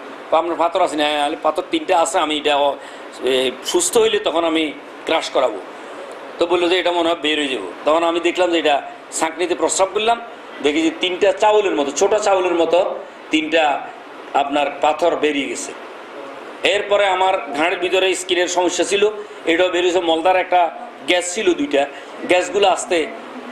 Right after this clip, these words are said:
মানে, গ্যাসটা, মানে, চতুর্থ, তৃতীয় প্রোডাক্টের সময় গ্যাসটা কমপ্লিট ভালো হয়ে গেছে।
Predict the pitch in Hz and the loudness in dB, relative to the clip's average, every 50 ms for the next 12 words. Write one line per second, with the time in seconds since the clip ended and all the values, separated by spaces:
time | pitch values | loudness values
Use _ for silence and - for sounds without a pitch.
0 | - - - - - - - - 147 151 151 147 - - - 143 156 165 160 - | -14 -14 -14 -16 -16 -14 -4 -2 0 0 0 -2 -4 -8 -2 0 2 2 2 2
1 | 202 196 196 196 190 - - 202 - 247 - - 254 233 240 - - - 185 202 | 0 2 2 0 0 0 0 0 0 -2 0 2 0 0 0 -4 -8 -8 -6 -6
2 | 196 208 220 226 220 220 226 247 247 247 247 220 - 214 214 196 151 165 156 151 | 0 2 2 2 2 2 2 0 0 0 -4 -2 -2 -2 -2 0 2 0 0 2
3 | - 185 175 165 160 156 165 185 175 139 147 147 139 127 123 123 110 95 - - | 0 0 2 0 0 0 -2 -2 0 0 0 0 2 0 0 0 -4 -8 -12 -12